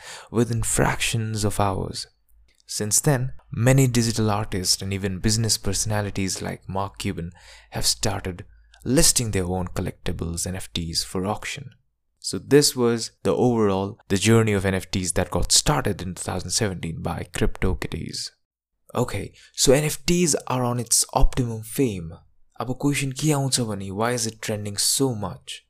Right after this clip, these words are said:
So simple logic that we can pour out here is when lockdown happened, all the stocks and mutual funds got slammed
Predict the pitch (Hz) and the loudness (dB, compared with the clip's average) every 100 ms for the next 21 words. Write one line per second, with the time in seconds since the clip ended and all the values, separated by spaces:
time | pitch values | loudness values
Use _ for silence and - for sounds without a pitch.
0 | _ _ - 131 165 170 190 160 131 123 | _ _ 0 2 2 2 2 2 2 0
1 | 117 107 104 107 98 - - 123 147 139 | -4 -4 -4 -6 -8 -8 -2 0 2 0
2 | 131 107 107 104 101 - - 98 98 98 | -4 -4 -4 -6 -8 -12 -6 -4 0 -2
3 | 95 95 - 87 87 87 - 156 - 107 | 0 -2 -2 -4 -4 -6 -6 -6 -6 -8
4 | 107 110 - - - 139 156 185 165 - | -8 -10 -14 -20 -8 -2 0 0 0 0
5 | - 113 110 - - 110 107 113 - 110 | 0 -2 -2 -6 -4 -4 -2 -2 -2 -2
6 | - 98 101 98 - - _ 95 92 - | -2 -4 -6 -10 -16 -20 _ -6 -2 0
7 | - 127 131 117 113 | 0 0 -2 -4 -8